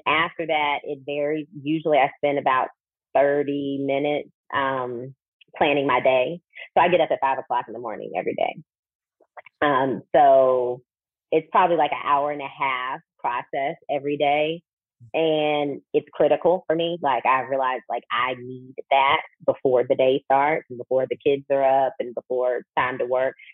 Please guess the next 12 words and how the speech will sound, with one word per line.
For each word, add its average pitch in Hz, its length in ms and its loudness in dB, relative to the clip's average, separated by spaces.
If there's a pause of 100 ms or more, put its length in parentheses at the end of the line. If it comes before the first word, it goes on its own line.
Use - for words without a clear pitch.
(220)
I 135 160 0
need 139 400 -4
that 131 280 2
dedicated 135 760 0 (120)
time 143 680 -8 (460)
to, 131 680 0 (100)
uh, 98 320 4 (200)
kind 139 160 0
of 120 60 -2 (120)
fill 143 160 2
myself, 131 640 -4
my 123 220 -6